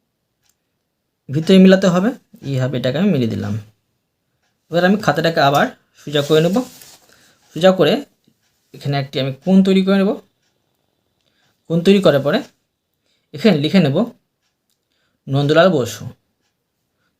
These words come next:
তো নন্দলাল লাল বসু, এটা হচ্ছে ছিয়ানব্বই ডিগ্রি।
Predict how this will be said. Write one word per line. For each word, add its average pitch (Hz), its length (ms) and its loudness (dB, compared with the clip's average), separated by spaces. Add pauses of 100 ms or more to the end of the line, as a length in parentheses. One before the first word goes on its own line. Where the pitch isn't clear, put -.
(120)
তো 131 80 -10 (240)
নন্দলাল 131 480 -2 (2500)
লাল 120 260 -2 (2250)
বসু, 131 460 -4 (1700)
এটা 139 160 0
হচ্ছে 139 180 -2 (140)
ছিয়ানব্বই 123 520 0 (540)
ডিগ্রি। 110 300 -6